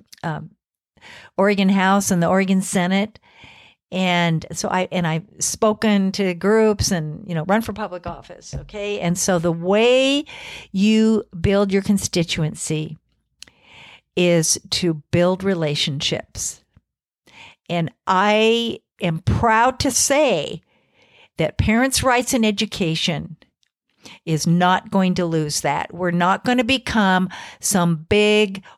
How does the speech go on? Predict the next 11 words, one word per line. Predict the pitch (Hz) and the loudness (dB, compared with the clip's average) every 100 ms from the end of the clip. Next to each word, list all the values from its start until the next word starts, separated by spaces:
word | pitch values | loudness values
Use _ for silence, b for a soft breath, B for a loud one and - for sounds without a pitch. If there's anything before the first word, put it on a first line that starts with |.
| - | -2
organization | 214 226 233 202 175 175 185 165 160 B B B | 0 2 2 2 2 2 0 0 -2 B B B
that | 165 170 156 156 - - _ _ _ _ _ _ _ | -2 0 0 -2 -8 -14 _ _ _ _ _ _ _
doesn't | - 156 - - | -2 -2 -2 0
talk | 175 - - _ _ _ - | 0 0 -6 _ _ _ -8
to | |
people. | - 196 175 - - _ _ _ _ _ _ _ _ _ B B B - | 0 0 0 -8 -14 _ _ _ _ _ _ _ _ _ B B B -8
And | 160 160 151 - | -2 0 -2 -4
we | 165 185 202 | -4 2 2
want | 202 196 190 196 - | 4 2 2 0 -2
to | 190 | -6
create | - 208 196 180 165 165 - | -2 0 2 2 2 0 -4